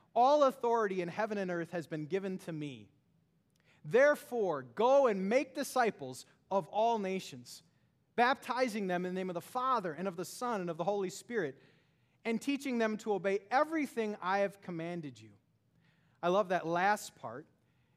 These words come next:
Is there anyone who would be confident enough to say, "I know everything Jesus taught"? It's all solid. It's all up here. W-, would anyone say that? Yeah, me neither.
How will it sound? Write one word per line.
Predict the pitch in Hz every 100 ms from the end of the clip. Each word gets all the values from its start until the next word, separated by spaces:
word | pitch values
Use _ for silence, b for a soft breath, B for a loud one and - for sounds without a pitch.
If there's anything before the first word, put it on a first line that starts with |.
| -
Is | 180
there | 208
anyone | 226 254 226 208
who | 202 208 196
would | 175 160
be | 165
confident | 190 202 202 185
enough | 165 160
to | 160
say, | - 165
"I | 196 262
know | 269
everything | 226 196 185 202 185 165
Jesus | 156 143 135
taught"? | - 131 98 _ _ _ _ _ _ _ _ _ _ _ _ _ 180
It's | 170
all | 196 208 208 208
solid. | 202 202 180 165 151
It's | 156
all | 180 180
up | 170 170
here. | 170 131
W-, | 143 160
would | 180
anyone | 220 220
say | 214 220
that? | 214 214 220 b b b b b _ _ _ _ _ 196
Yeah, | 185
me | 185 208 214
neither. | 208 196 113